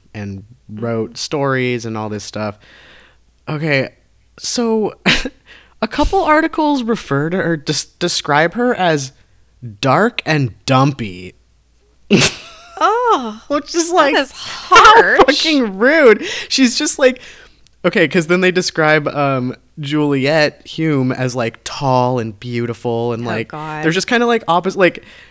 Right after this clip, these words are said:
Speaker 1: Pauline is just, like, shorter and she's got, like, you know, dark hair and, like,
Speaker 2: She's dark and dumpy.
Speaker 1: whatever, but they call her, like, dark and
Speaker 2: That is
Speaker 1: dumpy.
Speaker 2: so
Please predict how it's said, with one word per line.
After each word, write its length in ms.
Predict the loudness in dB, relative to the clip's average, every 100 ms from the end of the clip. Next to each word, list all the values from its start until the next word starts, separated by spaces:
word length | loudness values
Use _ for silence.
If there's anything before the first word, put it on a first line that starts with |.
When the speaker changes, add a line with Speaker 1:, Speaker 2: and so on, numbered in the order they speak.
| _
Speaker 1:
Pauline 340 | -6 -2 2 2
is 80 | 0
just, 140 | -2
like, 100 | -2
shorter 580 | 0 0 0 0 0 0
and 140 | -2
she's 140 | -4 0
got, 140 | 2
like, 180 | 2 -2 _
you 100 | -2
know, 200 | 0 -2
dark 420 | -4 -2 0 0 -4
hair 500 | -6 -4 -2 -2 -2
and, 140 | -4
like, 320 | -6 -8 -10 -20 -20 -20 -20
Speaker 2:
She's 260 | -18 -16 -14
dark 320 | -8 -6 -6
and 140 | -8 -4
dumpy. 100 | -2
Speaker 1:
whatever, 380 | 2 4 6 6
but 160 | 4
they 80 | 2
call 180 | 4 6
her, 80 | 6
like, 240 | 4 0
dark 300 | 2 4 4
and 220 | 4 4 6
Speaker 2:
That 180 | 6
is 80 | 6
Speaker 1:
dumpy. 220 | 2 4 4
Speaker 2:
so 260 | 4 2